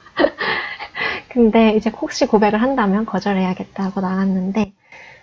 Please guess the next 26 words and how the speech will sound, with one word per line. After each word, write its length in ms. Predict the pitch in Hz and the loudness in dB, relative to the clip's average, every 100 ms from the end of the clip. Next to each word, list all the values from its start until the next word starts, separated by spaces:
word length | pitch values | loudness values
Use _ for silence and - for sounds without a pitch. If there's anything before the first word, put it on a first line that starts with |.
| _ | _
근데 260 | 233 220 226 | -2 0 0
하는 360 | 226 311 302 | 0 -2 0
얘기를 380 | 214 202 226 220 | 0 2 2 0
듣다 280 | - - 240 | -2 -2 0
보니까 760 | 233 196 185 - 190 202 196 190 | 0 -2 -4 -4 -2 0 -2 -2
제가 280 | - 208 208 | -6 -4 -4
묵상한 460 | 202 - 262 240 | -4 -2 0 2
<laughs> 20 | |
말씀이랑 680 | 220 214 202 233 220 196 190 | 2 2 0 -2 0 0 0
너무, 640 | 190 196 208 214 208 190 196 - - - - - | 0 0 0 0 -2 -4 -6 -16 -20 -20 -14 -6
어, 300 | 190 190 196 _ _ _ | -4 -4 -8 _ _ _
겹치고 680 | - 220 214 - 240 240 330 - _ _ - | -6 -6 -6 -2 0 0 -4 -6 _ _ -4
그 120 | - | 0
말씀이 540 | 220 208 214 - 240 | 4 4 2 2 4
너무 200 | 202 196 | 4 2
생각나는 680 | 208 302 370 349 277 220 214 | 0 -2 -2 -2 -2 0 0
그런 280 | 202 202 202 | -2 -2 -2
말들과 640 | 190 185 185 208 202 196 202 | -2 -4 -2 -2 -4 -6 -8
대화들이 480 | - 196 202 190 | -4 -4 -4 -4
오고 220 | 190 185 208 | -4 0 0
갔어요. 440 | 180 - - 202 | -2 -8 -12 -12
제가 260 | - 220 220 | -4 0 0
살아가는 580 | 226 277 294 277 254 247 | 2 2 2 2 2 2
삶 200 | 269 285 | 0 -2
가운데 360 | 285 269 240 | 0 0 2
하나님이 760 | 240 254 262 240 226 220 220 | 2 0 0 2 4 4 4